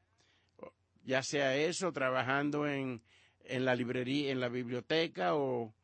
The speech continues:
o cualquier otro ministerio, eh, pastor de misiones.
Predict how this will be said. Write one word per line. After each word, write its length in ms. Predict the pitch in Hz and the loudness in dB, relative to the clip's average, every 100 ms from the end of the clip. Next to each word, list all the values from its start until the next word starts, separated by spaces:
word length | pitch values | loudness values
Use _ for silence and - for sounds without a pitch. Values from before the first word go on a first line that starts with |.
| _ _ _ _ _ _ - | _ _ _ _ _ _ -6
o 160 | 120 | -6
cualquier 420 | 113 127 107 135 139 | 0 0 2 0 2
otro 240 | 131 143 | 0 -2
ministerio, 880 | 139 131 120 - 143 147 151 151 147 131 101 | 0 -2 -4 -2 0 2 2 2 0 -2 -4
eh, 300 | 123 110 110 | -4 -4 -4
pastor 400 | 123 123 - 135 | -2 -2 -2 -2
de 80 | 139 | -2
misiones. 800 | 131 120 135 139 143 143 - | -2 -4 -4 -4 -4 -8 -14